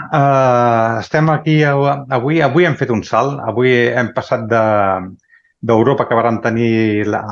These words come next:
l'últim programa a Itàlia, i ens anem als Estats Units. En aquest cas ens estem a Nova York, eh, amb la Mireia Rodman, que ha estat la, la presidenta de l'Institut Català of America, o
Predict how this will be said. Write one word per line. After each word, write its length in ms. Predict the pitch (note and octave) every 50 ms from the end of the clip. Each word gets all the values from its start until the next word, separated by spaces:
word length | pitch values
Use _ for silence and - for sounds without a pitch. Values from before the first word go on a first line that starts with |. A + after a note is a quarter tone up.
| G#2 A2+
l'últim 380 | A2 A2+ A2 - B2+ A#2+ A2+ A2 -
programa 340 | - A2+ A#2 A2+ A2+ A2+ G#2+ G#2+ G#2 G#2 G2+ G2+ G2+ G#2 G#2+
a 140 | G#2+ G#2+ G#2
Itàlia, 400 | G2 - A#2 A#2+ A#2+ B2+ C3+ C#3+ - - - - -
i 80 | -
ens 140 | A#2+ A2 A#2+ A#2+
anem 240 | B2+ C#3 D3 D3
als 140 | C#3 A#2+ B2 A#2
Estats 240 | - - B2 G2+ A#2 G#2
Units. 260 | F#2 F#2 E2 - A2
En 80 | G#2
aquest 240 | G#2 - A2+ - -
cas 240 | - C#3 D3 C#3+ D3
ens 160 | C3+ B2+ A2+
estem 240 | A2 - - B2+ A2+
a 80 | A2 G#2+
Nova 240 | A2 A2+ A2+ A2
York, 320 | G#2 G2+ A#2 C#3 D#3+ D#3 - - - _ _ _ _ _ -
eh, 60 | -
amb 640 | B2+ B2 B2 B2 A#2+ A#2+ A#2 A#2 - - A#2+ B2 B2+
la 80 | B2 A#2+
Mireia 460 | A#2+ A#2+ B2+ C3+ C3 C3 B2+ B2+ B2
Rodman, 460 | A#2 B2+ C3+ C3 D3 D3 D#3 D#3+ D#3 D#3+
que 80 | - B2
ha 320 | A#2 A2+ A#2 - A#2+ B2+
estat 320 | - - - C3+ A#2 A#2
la, 220 | A#2+ A#2 A#2 A#2+ A#2 A2+ A2+ A2+
la 240 | G#2 A2 A2 A2+ A2 A2 A2 G#2+ G#2+ G#2+ G2+ G2+ G2+ G2+ F#2 -
presidenta 680 | - - - B2+ A2 A2+ A#2+ C3+ C3+ B2 B2+ - B2+ A#2+ A2+ A2 A2 G2+ F#2+ - _ _ _ _ _ -
de 80 | C3 B2+
l'Institut 400 | B2+ A#2 - B2 A2+ D3 C#3+ D3
Català 360 | - D3+ - C#3+ B2+ B2 A#2+ - B2+
of 80 | G2+ B2+
America, 540 | B2 A#2+ B2 B2 C3+ C3 - E3 D3+ A2 F#2+
o 320 | F#2+ C3 C3 B2 - -